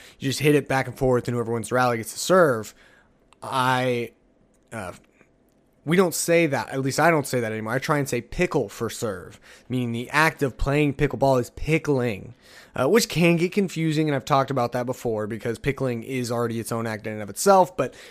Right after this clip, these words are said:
when you're on the courts, we obviously know I'm not talking about shoving stuff in a jar and letting it ferment. I'm talking about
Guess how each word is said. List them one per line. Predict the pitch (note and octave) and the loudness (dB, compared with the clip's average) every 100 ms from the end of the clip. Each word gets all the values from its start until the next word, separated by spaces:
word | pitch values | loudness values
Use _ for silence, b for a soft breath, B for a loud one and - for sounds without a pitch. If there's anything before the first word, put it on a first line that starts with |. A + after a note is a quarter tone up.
| B | B
when | C#4 | 6
you're | A3+ | 8
on | D3+ | 6
the | G2+ | 2
courts, | - E3 C3+ - | 4 6 6 -4
we | - D#3+ | 0 4
obviously | D3+ C#3 - B2+ | 4 2 -2 -2
know | A#2+ | 0
I'm | A2+ | -2
not | A#2 G#2+ | -4 -4
talking | A#2+ A#2 | -6 -4
about | A2 | -8
shoving | - B2+ A2 | -4 -4 -4
stuff | - G#2+ A2 | -6 -6 -6
in | |
a | G#2 | -6
jar | A2 B2 A#2 - B B | 0 0 0 -2 B B
and | - A#2 | -6 -4
letting | G#2+ G2+ | -2 -4
it | - | -6
ferment. | A2+ A#2 G2 B B - | -6 -6 -6 B B -6
I'm | C3+ | -4
talking | C#3 B2 A#2 A2 | 0 0 0 -4
about | G#2+ G2+ F#2 | -2 -2 -4